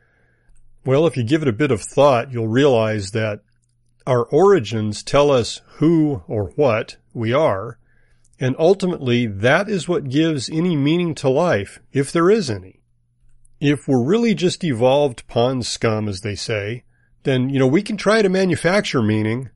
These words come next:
but it's really just only our imagination. There isn't any ultimate meaning at all. And many evolutionists have written about this, the fact that life is meaningless.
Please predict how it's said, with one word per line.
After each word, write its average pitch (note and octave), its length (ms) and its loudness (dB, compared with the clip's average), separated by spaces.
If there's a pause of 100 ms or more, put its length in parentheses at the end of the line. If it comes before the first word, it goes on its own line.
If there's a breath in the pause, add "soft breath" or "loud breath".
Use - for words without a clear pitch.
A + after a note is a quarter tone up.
(140)
but D3 160 0
it's D3 240 -6
really F#3 460 -2
just D#3 420 -2
only D#3 320 0
our D3+ 140 2
imagination. A#2+ 960 -2 (480)
There C#3 180 2
isn't F3 340 0
any D#3 260 2
ultimate C#3 520 0
meaning B2 560 -2
at B2+ 220 -4
all. B2 480 0 (440)
And A#2 280 -2
many F3 280 4
evolutionists A2+ 760 0
have G2+ 220 -6
written B2+ 280 -2
about G2+ 360 -6
this, F#2+ 360 -12
the - 140 -14
fact A2+ 400 -4
that G#2 220 -6 (440)
life A#2+ 400 0
is B2 240 -4
meaningless. A2+ 720 -4